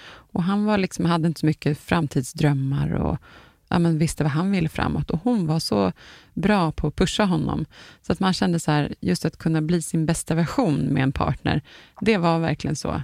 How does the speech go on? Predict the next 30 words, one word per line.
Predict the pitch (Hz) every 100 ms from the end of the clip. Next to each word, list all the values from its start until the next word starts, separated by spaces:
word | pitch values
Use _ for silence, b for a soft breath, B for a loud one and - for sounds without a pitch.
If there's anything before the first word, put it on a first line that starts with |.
| -
jag | 165 170 156
upplevde | - 165 160 151 - - _ _ _ _ _
utifrån | - 175 - 151 170 156
sett | - -
i |
alla | - -
fall | 71 76
att | -
det |
blev. | - 73 76 - B B B B B
Han | - 185
liksom | 185 180
shapeade | 180 - 185 170 175
upp | 190
sig | - -
på | 165
så | - 170
många | 170 151
sätt | 151 - 156 - -
och | 147 139 139 151 - 151
fick, | - 170 - -
eh, | 147 - - 151 b b b b b -
han | 160 180 170
ordnade | 165 160 -
upp | - -
det |
väldigt | 151 160 -
bra | - 262 143
för | - 135
sig. | - -